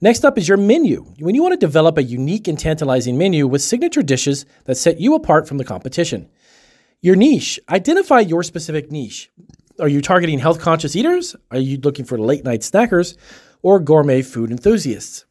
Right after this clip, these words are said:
Next up, specials. Consider offering daily or even seasonal specials to keep customers coming back over and over. Your ingredients. Make sure you source as the highest quality ingredients possible.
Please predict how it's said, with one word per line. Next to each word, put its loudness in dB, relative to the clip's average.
Next 0
up, 2
specials. -4
Consider 2
offering 0
daily -2
or -8
even -8
seasonal -4
specials 0
to -8
keep -6
customers 0
coming -4
back -10
over -8
and 2
over. 0
Your 2
ingredients. 2
Make -6
sure -2
you 2
source -2
as -12
the -10
highest 0
quality 2
ingredients -6
possible. -10